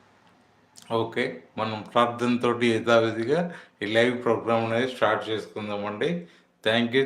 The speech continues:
thank you very much. May God bless to all.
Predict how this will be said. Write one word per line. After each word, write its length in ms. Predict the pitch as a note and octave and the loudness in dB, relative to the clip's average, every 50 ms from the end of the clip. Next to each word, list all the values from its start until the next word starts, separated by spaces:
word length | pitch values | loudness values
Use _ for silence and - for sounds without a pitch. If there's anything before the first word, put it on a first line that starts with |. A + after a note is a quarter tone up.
| C3+ - A#2 | 0 0 0
thank 220 | A2 A2 A2+ A2+ A2+ A#2+ | 2 2 0 0 -2 0
you 80 | A#2 A#2 A#2 | 0 2 2
very 240 | A2+ A2+ A2+ A#2 A#2+ C3 | 2 2 0 -2 0 0
much. 200 | D3 D#3 D3+ - - - - - _ _ _ _ _ _ _ - | 0 0 -2 -4 -8 -16 -20 -20 _ _ _ _ _ _ _ -8
May 120 | G2+ G#2+ G#2 - - | -6 -6 -4 -2 0
God 180 | A2 A2+ A#2 A2+ A2+ | 2 2 2 2 2
bless 220 | A#2 A#2+ A#2 A2+ - - - _ - | 0 0 0 0 -4 -10 -14 _ -4
to 60 | B2+ A#2+ A#2+ A#2 A2 | -2 2 4 6 6
all. 160 | A#2 C3 D3+ | 8 6 6